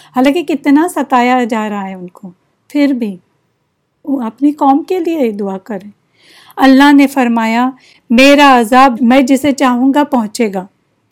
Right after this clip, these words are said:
یہ جس کو چاہتا ہے اللہ اسی کو پہنچے گا۔ رہی میری رحمت تو وہ ہر چیز پر چھائی ہوئی ہے، میری رحمت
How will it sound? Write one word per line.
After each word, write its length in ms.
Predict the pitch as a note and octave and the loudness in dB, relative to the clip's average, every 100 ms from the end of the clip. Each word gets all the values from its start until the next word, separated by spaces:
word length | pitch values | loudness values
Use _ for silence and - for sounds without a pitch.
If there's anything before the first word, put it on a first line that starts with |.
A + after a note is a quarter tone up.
| - | -8
یہ 80 | A3+ | -4
جس 240 | A#3+ A#3+ | -4 -4
کو 140 | D#4+ D#4+ | -6 -6
چاہتا 380 | D#4 C#4+ D4 | -2 -2 -2
ہے 40 | D4 | 0
اللہ 140 | C#4 | 0
اسی 280 | C#4+ C#4 B3 | 0 -2 -6
کو 160 | A#3 G#3+ | -8 -12
پہنچے 400 | G#3 G3 G3+ F3+ | -12 -12 -12 -14
گا۔ 160 | F#3+ - _ _ _ _ _ _ _ _ _ _ _ - _ _ B3+ | -16 -20 _ _ _ _ _ _ _ _ _ _ _ -20 _ _ 0
رہی 360 | C#4+ C#4 E4+ | 2 4 2
میری 340 | F#4 F4+ E4+ D4+ | 2 0 0 0
رحمت 460 | B3+ A#3 A#3+ C4 C#4 _ _ - | 0 0 0 0 -2 _ _ -2
تو 180 | B3+ A3 | -2 0
وہ 240 | A#3+ A#3+ | -4 -4
ہر 140 | A#3 A3 _ | -4 -6 _
چیز 420 | - C4+ C#4 C#4 | -4 -2 -2 -4
پر 100 | - | -10
چھائی 520 | G#3+ - B3 G3+ F#3+ F#3+ | -8 -8 -8 -6 -6 -10
ہوئی 200 | G3 G3+ | -12 -14
ہے، 60 | _ _ _ _ _ _ _ - | _ _ _ _ _ _ _ -8
میری 220 | A#3 B3+ | -4 -4
رحمت 400 | A#3 A3+ B3+ C#4 | -4 -6 -8 -8